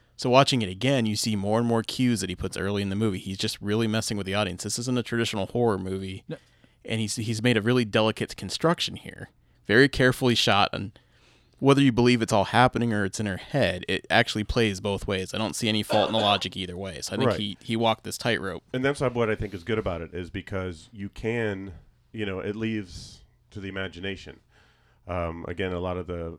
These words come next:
Speaker 3: horror films don't, and that's, again, with the psychological ones. I mean, you can, we could probably sit and discuss it all night long, the different,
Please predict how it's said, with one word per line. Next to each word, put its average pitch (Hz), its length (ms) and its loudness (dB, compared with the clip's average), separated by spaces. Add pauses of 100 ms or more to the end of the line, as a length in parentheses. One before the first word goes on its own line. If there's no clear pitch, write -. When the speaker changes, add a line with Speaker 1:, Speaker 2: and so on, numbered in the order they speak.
Speaker 3:
horror 87 280 -6
films 85 420 -10
don't, 87 440 -8 (160)
and 85 220 -12
that's, 85 200 -14
again, 85 380 -10
with 80 120 -14
the 82 80 -8
psychological 85 640 -10
ones. 82 400 -16
I - 20 -14
mean, 85 280 -14
you 90 100 -14
can, 90 160 -16 (160)
we 90 100 -14
could - 120 -6
probably 90 220 -2
sit - 280 -10
and 82 140 -12
discuss 87 400 -10
it 82 100 -10
all 87 220 -10
night 82 180 -10
long, 85 360 -10
the 80 80 -12
different, 78 400 -12